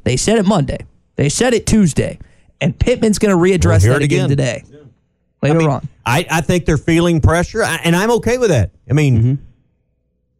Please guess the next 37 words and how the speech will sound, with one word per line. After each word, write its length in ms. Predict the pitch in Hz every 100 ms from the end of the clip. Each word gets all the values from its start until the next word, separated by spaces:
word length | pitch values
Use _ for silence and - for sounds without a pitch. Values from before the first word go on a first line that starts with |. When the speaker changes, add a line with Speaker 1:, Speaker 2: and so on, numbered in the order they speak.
| _ _
Speaker 2:
I 140 | 123 185
perform 460 | 370 - 202 165
better 260 | 139 147 151
under 180 | 139 139
a 40 |
little 120 | 139
bit 120 | 131 131
of 100 | -
pressure. 500 | 135 147 - 247 247 _ _ _ _
You 80 | 165
know, 160 | 160
if 80 | 180
there's 180 | 156 175
some 140 | 208
money 260 | 180 180 185
on 100 | 180
the 80 | 170
line, 300 | 165 196 208
it's 200 | 175 -
a 40 |
seven-footer. 760 | - 196 170 165 131 170 214 202
I'm, 200 | 196 214
I'm 160 | 147 202
gonna 240 | 226 196
bear 440 | 139 123 117 165
down 240 | 165 160 156
a 40 |
little 180 | 147 147
bit 160 | 147 147
more. 420 | 143 160 226 247 _ _ _
You 100 | 180
know, 160 | 175 202
if 80 |
it, 160 | 180 196
it's 180 | 175 160
a 60 |
bigger 560 | 143 175 170 180 165 120